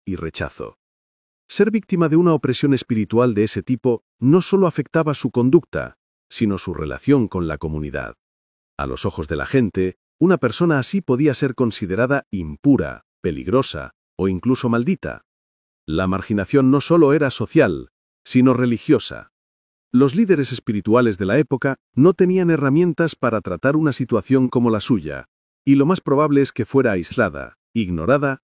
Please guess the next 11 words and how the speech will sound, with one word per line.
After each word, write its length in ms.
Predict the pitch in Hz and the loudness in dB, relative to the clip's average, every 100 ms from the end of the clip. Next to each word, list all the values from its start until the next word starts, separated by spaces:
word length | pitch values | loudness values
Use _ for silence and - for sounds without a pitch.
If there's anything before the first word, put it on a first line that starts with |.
| - | -4
o 120 | 107 | -4
tratada 500 | 101 87 - 131 135 | -2 -6 -2 -2 -2
con 200 | - 101 | -2 -4
temor. 420 | 85 82 73 - _ _ _ _ _ _ - | -2 -4 -6 -10 _ _ _ _ _ _ -6
Su 180 | - | 0
nombre, 300 | 104 147 143 | 2 4 4
incluso 400 | 135 120 139 - | 4 2 0 0
antes 300 | 147 143 117 | -2 0 -2
de 80 | 95 | -2
ser 160 | 92 98 | -2 -2
conocido, 560 | 98 90 135 127 123 | -2 -4 0 2 2